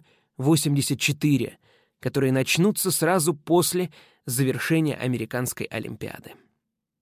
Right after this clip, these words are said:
Если бы не события семьдесят девятого года, то хорошо известные строчки: «Расстаются друзья, остается в сердце нежность. Будем песню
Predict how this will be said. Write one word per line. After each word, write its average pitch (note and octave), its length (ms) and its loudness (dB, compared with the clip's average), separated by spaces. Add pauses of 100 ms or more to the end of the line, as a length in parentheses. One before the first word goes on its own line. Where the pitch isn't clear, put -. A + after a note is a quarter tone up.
(800)
Если G#3 320 2
бы D#3+ 120 6
не D#3+ 100 4
события E3 520 2
семьдесят D#3+ 540 0
девятого D3+ 520 0
года, F3 280 0
то D#3 140 -2
хорошо D3 420 -2 (100)
известные D3 600 0
строчки: - 720 -2 (680)
«Расстаются D#3+ 800 -2
друзья, C3 560 2 (680)
остается D3 760 -2
в - 80 -8
сердце C#3+ 380 -4
нежность. - 640 -14 (680)
Будем C#3+ 440 2 (100)
песню G3+ 560 4